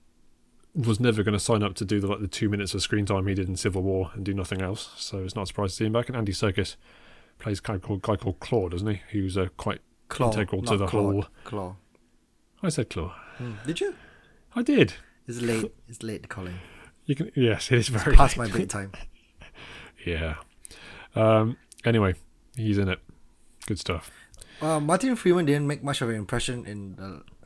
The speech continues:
Speaker 2: the, the last film. Was he in
Speaker 1: No.
Speaker 2: Civil War or was he in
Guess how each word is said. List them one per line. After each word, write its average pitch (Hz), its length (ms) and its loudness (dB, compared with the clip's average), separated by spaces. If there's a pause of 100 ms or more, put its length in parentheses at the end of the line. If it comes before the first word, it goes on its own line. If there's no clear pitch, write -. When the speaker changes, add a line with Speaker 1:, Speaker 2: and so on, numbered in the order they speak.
(220)
Speaker 2:
the, 104 80 -16 (400)
the 110 80 -14
last 117 300 -8
film. 98 300 -10 (500)
Was 147 220 -6
he 127 100 2
in - 80 4
Speaker 1:
No. 98 60 2
Speaker 2:
Civil 185 340 2
War 240 100 2
or 339 200 2
was 123 160 0
he 175 80 2 (140)
in 110 200 -4